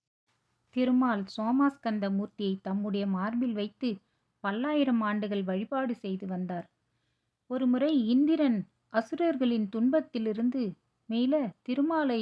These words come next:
வழிபட்டார். அவருக்கு திருமால் சோமாஸ்கந்த மூர்த்தியை கொடுத்து வழிபட சொன்னார். இந்த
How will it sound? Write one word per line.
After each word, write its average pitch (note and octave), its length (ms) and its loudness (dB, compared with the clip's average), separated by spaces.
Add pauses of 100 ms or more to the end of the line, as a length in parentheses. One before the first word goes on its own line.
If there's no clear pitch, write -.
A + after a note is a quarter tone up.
வழிபட்டார். F#3+ 680 -4 (680)
அவருக்கு C4 400 -2 (100)
திருமால் D4 480 2 (100)
சோமாஸ்கந்த C4 720 0
மூர்த்தியை A3 480 -2
கொடுத்து G#3 420 -4
வழிபட A3+ 400 -2
சொன்னார். F#3+ 500 -6 (600)
இந்த C#4 240 2